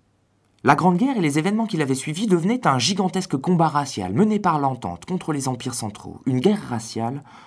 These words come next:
poursuivie après l'armistice par les traités de paix et les troubles frontaliers à l'Est, par les soulèvements partakistes et l'action des indépendantistes rhénans.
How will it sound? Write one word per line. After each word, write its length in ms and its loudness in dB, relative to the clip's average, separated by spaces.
poursuivie 500 -2
après 280 2
l'armistice 680 -8
par 140 2
les 120 -6
traités 240 -10
de 60 -20
paix 240 -12
et 80 -2
les 100 -4
troubles 260 -4
frontaliers 520 -6
à 60 -6
l'Est, 380 -12
par 80 -6
les 80 -2
soulèvements 480 0
partakistes 600 -10
et 40 -6
l'action 320 -6
des 200 -2
indépendantistes 760 -8
rhénans. 360 -14